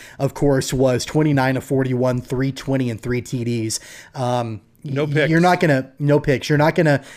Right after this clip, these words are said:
Speaker 1: you're not gonna see that from Will Howard. Nothing against Will Howard. You're not gonna see that from him. Um, and the fact that Skylar Thompson was healthy enough to be able to start this game and then not only start it, but then be effective. Um, I, I think that gives a lot of hope to the Wildcat Nation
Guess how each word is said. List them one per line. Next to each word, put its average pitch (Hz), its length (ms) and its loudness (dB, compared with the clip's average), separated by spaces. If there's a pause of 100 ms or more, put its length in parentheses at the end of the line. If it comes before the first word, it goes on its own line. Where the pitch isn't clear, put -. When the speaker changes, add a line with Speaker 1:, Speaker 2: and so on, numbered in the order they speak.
Speaker 1:
you're 180 100 2
not 208 100 4
gonna 196 120 4
see 175 180 2
that 165 140 4
from 156 140 2
Will 143 140 4
Howard. 131 480 0
Nothing 143 240 0
against 131 260 -2
Will 135 120 2
Howard. 123 360 2 (240)
You're 135 100 -4
not 127 160 -2
gonna 123 140 -2
see 117 160 -6
that 110 160 -6
from 113 220 -6
him. 107 160 -6 (320)
Um, 131 280 0
and 143 140 0
the 139 60 2
fact 160 300 0
that 151 100 -2
Skylar 151 300 0
Thompson 135 380 -4
was 120 180 -6
healthy 135 340 -2
enough 143 220 0
to 139 100 -2
be 123 100 -6
able 123 160 -4
to 107 60 -12
start 127 320 -6
this 156 120 -4
game 175 380 0 (480)
and 151 220 2
then 156 280 2
not 143 160 4
only 143 200 2
start 135 320 0
it, 117 80 -2
but 127 100 -4
then 123 160 -4
be 117 120 -2
effective. 113 540 -4 (420)
Um, 127 280 0
I, 143 220 0
I 147 100 0
think 147 220 0
that 135 240 0
gives 139 380 2
a 135 80 -2
lot 139 540 2
of 139 100 0
hope 139 440 0 (340)
to 156 120 2
the 131 60 4
Wildcat 135 580 2
Nation 120 540 -4